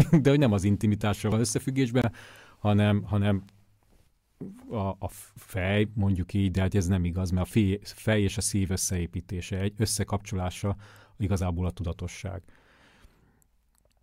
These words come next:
És az önmagunkkal való intimitásnak ez nagyon komoly része. De amit most tervezek például, vagy tervezünk, a több, a, főleg a, az informatikus társammal, a Bernáttal,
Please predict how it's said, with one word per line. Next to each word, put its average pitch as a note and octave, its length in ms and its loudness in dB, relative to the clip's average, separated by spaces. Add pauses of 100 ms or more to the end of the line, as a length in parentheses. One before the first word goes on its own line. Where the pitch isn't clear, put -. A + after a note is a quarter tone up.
(220)
És A2+ 120 4
az A2 80 6
önmagunkkal G#2+ 580 6
való F#2+ 200 2
intimitásnak E2+ 880 -2
ez E2+ 140 -8
nagyon F2 340 -6
komoly F2 320 -6
része. F2 480 -8 (420)
De A#2 360 4 (320)
amit C3 260 6
most A#2 220 4
tervezek F#2 500 0
például, F#2 560 -2
vagy F2 160 -2
tervezünk, F#2 760 0 (100)
a F2 320 -4 (340)
több, F#2+ 240 -2 (180)
a, G2 160 -2
főleg G2 380 0
a, F#2+ 240 0
az F#2 120 -2
informatikus F#2+ 680 -4
társammal, G2 720 -2 (200)
a G#2 100 -6
Bernáttal, F#2+ 800 -2